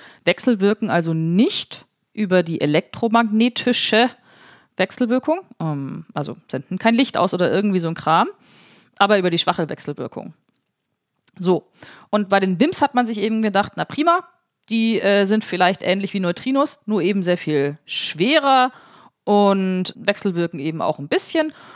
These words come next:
Und dann könnte man die doch irgendwie nachweisen auf der Erde, weil wenn es diese wimps gibt und man ja das aus diesen Simulationen kennt, dass die eben, dass unsere,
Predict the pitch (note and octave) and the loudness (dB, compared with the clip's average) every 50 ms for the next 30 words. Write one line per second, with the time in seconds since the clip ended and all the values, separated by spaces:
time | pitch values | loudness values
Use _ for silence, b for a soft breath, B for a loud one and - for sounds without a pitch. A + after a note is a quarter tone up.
0 | B B B - G3 - - F#3+ F#3+ G#3+ A3+ A#3 A#3 A#3 b b b b b b | B B B -8 -8 0 2 2 2 2 2 0 -2 -2 b b b b b b
1 | b b - - G#3 G#3 G#3+ G#3 G3+ G3 F#3+ F3+ F3+ F3+ F#3 F#3 - _ - F3 | b b -6 0 0 0 2 2 0 2 2 2 2 2 0 -4 -6 _ -10 -10
2 | - F#3+ E3+ F3 E3 C#3 - - F3+ F#3 F#3 E3+ F3+ D#3+ - - D3+ C#3+ C#3+ C#3 | -8 -2 0 0 -2 -2 -4 -2 0 0 0 0 -4 -8 -10 -10 -12 -10 -10 -10
3 | C#3 _ _ _ - C#3 C#3+ B2 D#3 F3 G3+ - - - G#3+ G#3+ A#3 B3 C4 B3 | -12 _ _ _ -12 -8 -4 0 2 2 2 0 -2 0 2 2 4 2 0 0
4 | C4 B3+ G#3 E3 F3+ A3 A3 - - F3 C#3+ - - D3 E3+ G3 A3+ C4 C#4+ D4 | -2 -4 0 2 2 2 0 0 -6 -6 -6 -4 -2 0 2 2 2 2 2 0
5 | D4 - - D#3+ D3+ D3+ D3+ D#3+ D#3+ D#3 D#3+ E3 E3 - - - - F3 E3 D3 | 0 0 0 0 2 2 2 0 0 0 0 -2 -2 -4 -8 -6 -4 -4 -2 -2
6 | E3 D3+ D3 D#3+ D#3+ D#3 C#3+ - - - - - _ - - - - - - _ | -2 -2 -2 -2 -2 -2 -2 -2 -2 -2 -2 -4 _ -2 -2 -2 -2 -2 -10 _
7 | - - - B B B B B B B B B - G3+ G3+ F#3+ F#3 F3+ F3+ - | -6 -6 -6 B B B B B B B B B 0 2 2 2 2 0 0 -2
8 | - - E3+ E3 E3 E3 E3 D#3 - - C3+ D#3 - - - - F2+ - - E3+ | -4 -6 -2 0 0 0 0 -2 -4 0 0 2 2 0 -2 -6 -12 -8 -6 -6
9 | - - F3 - - E3 E3+ E3+ D#3 D#3+ E3+ E3+ E3 D#3+ D#3+ D#3 D3+ - - - | -4 -4 -4 -2 0 0 2 2 2 2 0 2 2 4 2 2 2 0 -2 0
10 | F3 F3 F3 F3+ F3+ D#3 D3 D3 C#3+ - - - - A3+ B3+ F4 F#4 - - - | 2 2 2 2 2 0 -2 -4 -6 -8 -6 -2 0 0 0 0 -2 -4 -4 -4
11 | - - E3 E3 - - - E3 D3 - C#3 D#3+ E3 D#3 D#3+ D#3+ D#3+ D#3+ D#3+ B | -2 -2 -2 -2 -2 -6 -6 -6 -4 -2 0 0 0 0 0 -2 -2 -4 -4 B
12 | B B B B B B B B E3+ E3 - - - F3+ F3+ E3 D#3+ E3+ D#3 D#3 | B B B B B B B B -2 -2 -2 -2 -2 -2 -2 0 0 0 0 2
13 | D#3 D#3 D3+ D3+ D3 D3 - - - D3 D3 - C3+ A#2+ A#2+ - | 2 2 2 2 2 0 0 -2 -2 -2 -2 -2 -4 -4 -6 -8